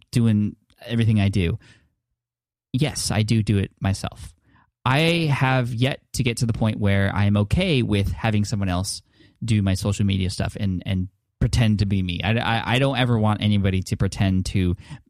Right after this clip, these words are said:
be me. Um, now, as many of you might know, I did hire Jessica,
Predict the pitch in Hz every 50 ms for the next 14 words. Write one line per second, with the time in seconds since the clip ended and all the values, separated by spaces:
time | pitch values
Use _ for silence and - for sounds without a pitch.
0 | - 190 117 113 110 101 92 90 92 90 85 90 101 120 - - 113 104 101 98
1 | 98 92 98 - _ _ _ _ _ _ _ _ _ _ _ - 120 120 113 113
2 | 110 120 131 147 151 135 123 135 131 120 110 110 110 110 110 110 104 101 104 123
3 | 123 131 127 117 120 113 110 107 101 101 98 - - _ _ _ - - 165 226
4 | 240 - 143 - - 64 58 60 -